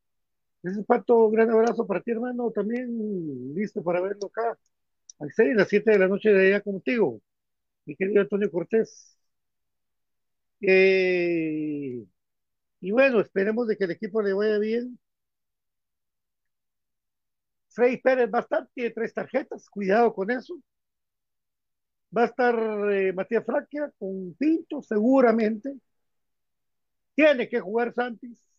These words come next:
Diego Santis. Del otro lado, González o Rafa. La duda.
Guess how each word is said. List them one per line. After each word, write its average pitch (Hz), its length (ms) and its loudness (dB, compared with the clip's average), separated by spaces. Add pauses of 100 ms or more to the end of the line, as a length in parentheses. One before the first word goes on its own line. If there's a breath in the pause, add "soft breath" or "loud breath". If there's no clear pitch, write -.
(200)
Diego 202 300 -6
Santis. - 600 -16 (2000)
Del 214 180 2
otro 240 240 0
lado, 247 460 -4 (1080)
González 208 680 -2
o 262 80 -2
Rafa. 185 480 -4 (1700)
La 139 140 -20
duda. 185 440 -2